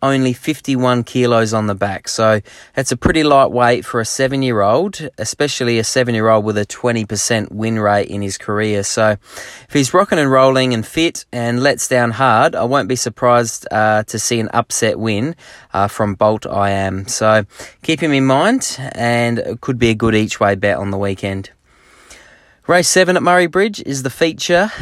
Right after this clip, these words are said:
and, uh, over fourteen hundred metres. There's some great value to be had in this one, I reckon. Uh, a couple that the market might have missed. On top, I've got number two, Sky Punch.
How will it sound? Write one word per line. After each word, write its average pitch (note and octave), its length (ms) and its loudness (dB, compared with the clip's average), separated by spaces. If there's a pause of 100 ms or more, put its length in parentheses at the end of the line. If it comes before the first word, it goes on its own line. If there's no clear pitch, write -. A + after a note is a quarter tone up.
(100)
and, C3 640 0 (280)
uh, C3 480 4
over C#3+ 500 4
fourteen F3 380 0
hundred D3 280 -2
metres. F3 520 -2 (840)
There's D#3+ 160 4
some F3 180 -2
great F#3+ 240 4
value D#3+ 280 4
to D3 60 0
be C#3 120 0
had C#3+ 180 2
in C3+ 80 2
this C#3+ 180 0
one, F#3 200 0
I E3 100 6
reckon. F#3 440 2 (320)
Uh, C#3 460 2
a C3 60 0
couple D3 300 -2
that C3 160 0
the B2 80 0
market B2 400 0
might A#2+ 240 4
have G#2+ 40 0
missed. A#2 460 -2 (800)
On D#3 160 4
top, E3+ 320 2
I've A#2+ 160 0
got A#2+ 180 2
number C#3 260 2
two, D3+ 260 0
Sky D3+ 360 0
Punch. G3+ 460 -6